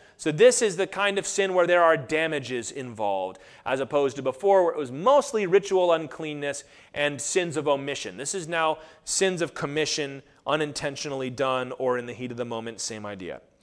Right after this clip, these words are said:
Primarily, this is to cover the violation of any of the holy things of the Lord, and we will outline that later, what those things are. The, the Lord will explain, "This is not to be done, and this is not to be done, and if you do, you must offer a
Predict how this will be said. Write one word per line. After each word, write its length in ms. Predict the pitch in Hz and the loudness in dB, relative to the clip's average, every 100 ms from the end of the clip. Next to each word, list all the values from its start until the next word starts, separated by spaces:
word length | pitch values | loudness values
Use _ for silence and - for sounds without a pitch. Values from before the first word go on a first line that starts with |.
| - - - | -20 -20 -20
Primarily, 680 | - 190 214 233 277 247 208 | 4 6 6 6 8 10 8
this 220 | 202 190 208 | 8 4 2
is 60 | |
to 100 | 185 | -2
cover 320 | - 180 170 | 2 4 4
the 80 | 160 | 0
violation 880 | 139 151 185 202 175 165 - 156 156 - - | 4 6 6 6 4 0 -2 -6 -8 -16 -10
of 120 | 117 135 | -10 -4
any 240 | 165 208 | -2 0
of 100 | 196 | 2
the 100 | 185 | 2
holy 340 | - 185 175 | 4 4 4
things 380 | 170 151 147 139 | -2 -4 -6 -4
of 120 | 131 | -2
the 100 | 135 | -2
Lord, 360 | 120 110 92 71 | -2 -4 -4 -6
and 160 | 104 117 | -8 -6
we 100 | 123 | -2
will 260 | 143 190 143 | 2 2 2
outline 420 | 151 143 139 131 | -2 -2 -8 -8
that 180 | 131 131 | -10 -6
later, 400 | 131 135 117 117 - - | -4 -2 -2 -6 -12 0
what 280 | 131 156 151 | 4 4 4
those 280 | 143 143 - | -2 -2 -4
things 340 | 139 127 127 | -8 -8 -2
are. 380 | 123 107 101 143 - - | 0 2 0 -4 -14 -18
The, 140 | 123 127 | -10 -8
the 220 | 131 135 | -4 -2
Lord 240 | 139 143 | 4 4
will 140 | 135 127 | 4 0
explain, 540 | 123 - 139 131 117 | -2 -4 -4 -4 -4
"This 180 | 135 139 | -2 -2
is 120 | 143 | -2
not 200 | 143 147 | -2 -2
to 60 | 127 | -2
be 100 | 139 | -4
done, 280 | 135 139 135 | -2 -2 -2
and 60 | |
this 160 | 143 147 | -6 -6
is 80 | 143 | -6
not 180 | 147 - | -6 -6
to 80 | |
be 80 | 143 | -8
done, 260 | 127 139 139 | -4 -2 -2
and 100 | 131 | -6
if 140 | 139 | -6
you 100 | 156 | -8
do, 220 | 135 147 | -2 -2
you 160 | 139 139 | -2 -2
must 240 | 147 139 - | -4 -4 -4
offer 280 | 131 147 120 | -4 -4 -6
a 260 | 127 131 | -6 -8